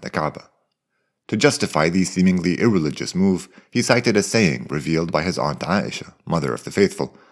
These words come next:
that the Prophet had once told her that the Kaaba had to one day be rebuilt larger and with two doors instead of one. With this, we are mostly caught up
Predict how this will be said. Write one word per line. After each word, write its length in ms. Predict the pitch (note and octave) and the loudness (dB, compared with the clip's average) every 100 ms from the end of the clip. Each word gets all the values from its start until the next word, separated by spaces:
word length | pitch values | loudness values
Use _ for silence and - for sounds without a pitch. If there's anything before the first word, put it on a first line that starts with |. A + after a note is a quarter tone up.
| _ - | _ -4
that 140 | F#2+ | 0
the 80 | A#2+ | 2
Prophet 380 | A2+ G#2 G2 F2+ | 4 4 4 -2
had 140 | D#2+ | 0
once 220 | F2 G2 | 2 2
told 260 | - F#2+ F2 | 2 2 2
her 360 | A#2+ F2+ - - _ - | 2 0 -2 -18 _ -10
that 160 | - | -4
the 80 | - | -2
Kaaba 380 | - E2 E2+ F2+ | 2 2 4 2
had 180 | E2+ - | 0 -2
to 100 | E2 | 2
one 200 | F2 F#2 | 4 6
day 160 | F2 | 4
be 180 | F2+ F2+ | 4 2
rebuilt 580 | E2 G#2 F2+ G2 F#2+ - | 2 2 4 2 2 0
larger 540 | G#2+ A#2 D#2+ - - - | 2 2 0 -6 -10 -8
and 140 | D2+ | -4
with 160 | D#2 - | -4 -4
two 220 | A#2+ G2 | 0 4
doors 420 | G2+ E2 B1 - | 4 2 -2 -6
instead 320 | D2 - C#2+ | -8 -6 -6
of 160 | - - | -6 -2
one. 200 | F2 - _ _ _ _ _ _ _ _ _ | -4 -4 _ _ _ _ _ _ _ _ _
With 200 | C3+ B2 | 2 4
this, 260 | G#2 G2+ - | 4 2 0
we 100 | F2+ | 2
are 140 | D#2 | 2
mostly 400 | D#2+ E2+ - F#2+ | 2 -4 0 0
caught 240 | - F2+ F2 | 2 0 0
up 240 | B1+ - | -4 -8